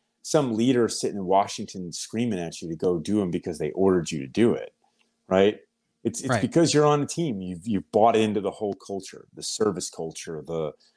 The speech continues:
Speaker 1: the, the, the military culture, just the way of life. And, and so that inspires a lot, and you take that back and you just keep getting better.
Speaker 2: Yeah. Yeah. The, uh, as you mentioned, shame there, that tends to be a, a big one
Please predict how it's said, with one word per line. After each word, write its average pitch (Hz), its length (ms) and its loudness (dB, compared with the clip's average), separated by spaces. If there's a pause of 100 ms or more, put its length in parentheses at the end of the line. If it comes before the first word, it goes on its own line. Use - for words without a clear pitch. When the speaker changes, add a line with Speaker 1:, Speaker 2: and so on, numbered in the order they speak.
(300)
Speaker 1:
the, 87 360 -4 (120)
the, 85 140 -6
the 80 120 -10
military 107 560 4
culture, 82 460 -10
just 98 200 -12
the 127 80 4
way 139 180 4
of 123 100 2
life. 131 340 -2 (240)
And, 95 300 -12
and 98 140 -8
so 107 440 2 (300)
that 117 120 0
inspires 131 440 0
a 120 40 -2
lot, 120 340 0
and 101 100 -14
you 98 60 -14
take - 300 -12
that 104 240 -8
back 120 400 -10
and 92 200 -12
you - 60 -8
just 98 240 -8
keep - 180 -6
getting 107 260 -2
better. 101 380 -4 (580)
Speaker 2:
Yeah. 104 180 -6 (1160)
Yeah. 139 440 4
The, 139 440 4
uh, 127 360 0
as 135 160 -6
you 143 60 -2
mentioned, 143 320 -2
shame 139 360 2
there, 104 160 0
that 117 220 -2
tends 160 280 -2
to 143 80 -2
be 131 180 0
a, 113 180 0
a 120 100 -4
big 127 220 0
one 120 360 0